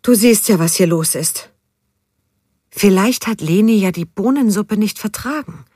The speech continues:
kam Judith ein neuer Gedanke, als sie mit drei Schrippen, die sie sorgfältig in ihrer Handtasche versteckt hatte, zurück in den Kindergarten kam. In der Tat war eine Suppe, die überwiegend aus weißen, getrockneten Bohnen bestand,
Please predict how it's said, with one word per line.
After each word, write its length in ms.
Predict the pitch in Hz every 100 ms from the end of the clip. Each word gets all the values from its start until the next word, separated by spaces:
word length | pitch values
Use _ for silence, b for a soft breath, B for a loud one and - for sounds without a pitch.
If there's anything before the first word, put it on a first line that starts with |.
| _ _ _ -
kam 220 | 156 139
Judith 360 | 147 139 123
ein 140 | - 135
neuer 280 | 127 110 92
Gedanke, 460 | 127 127 131 143
als 200 | 98 143
sie 60 | 156
mit 140 | 147
drei 220 | 143 151
Schrippen, 460 | 170 - 175 190 170 B B B
die 80 | 131
sie 140 | 123 127
sorgfältig 680 | 143 156 - 147 135 147 -
in 100 | 117
ihrer 240 | 120 117
Handtasche 400 | 143 165 131 -
versteckt 440 | - 123 131 -
hatte, 240 | 147 143 143 B B B
zurück 300 | - 185 156
in 80 | 175
den 120 | 175
Kindergarten 580 | - 127 123 85 104 101
kam. 320 | - - - _ _ _ _ _ _ _ _ _ _ _ _ _ -
In 140 | 240
der 120 | 262
Tat 320 | 254 247 285 170
war 140 | 180
eine 200 | 175 170
Suppe, 380 | 160 180 208 185 B B -
die 100 | 185
überwiegend 600 | 240 196 180 175 170 -
aus 220 | 135 -
weißen, 420 | 135 165 - 160
getrockneten 640 | 143 - 175 170 165 165
Bohnen 340 | 143 160 190 170
bestand, 400 | 156 - 160